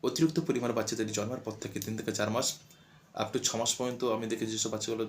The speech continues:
দেখেছি, তো প্রচুর পরিমাণে গ্যাসের সমস্যা, যেই আসছে গ্যাসের সমস্যা, এবং বড় বাচ্চাদের গ্যাসের সমস্যা, আমার বাচ্চারও গ্যাসের সমস্যা আছে।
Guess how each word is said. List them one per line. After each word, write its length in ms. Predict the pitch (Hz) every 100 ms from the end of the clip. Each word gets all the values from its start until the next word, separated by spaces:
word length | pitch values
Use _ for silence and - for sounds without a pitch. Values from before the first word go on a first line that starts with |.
| -
দেখেছি, 460 | 107 107 107 - - - - - - - -
তো 240 | 104 104 - -
প্রচুর 260 | 139 175
পরিমাণে 340 | 135 123 117 117 - - -
গ্যাসের 260 | 110 110
সমস্যা, 500 | 107 - 90 - - - -
যেই 200 | 117 127
আসছে 340 | 127 - - 117
গ্যাসের 260 | 107 104
সমস্যা, 500 | 98 98 87 - 82 - - - - - _
এবং 340 | 107 107 110 107 107
বড় 160 | 110 110 - -
বাচ্চাদের 360 | 107 107 110
গ্যাসের 240 | 101 104 -
সমস্যা, 280 | 107 104 101
আমার 120 | 101
বাচ্চারও 280 | 98 104 104
গ্যাসের 180 | 101 98
সমস্যা 400 | - 107 104 101
আছে। 220 | 95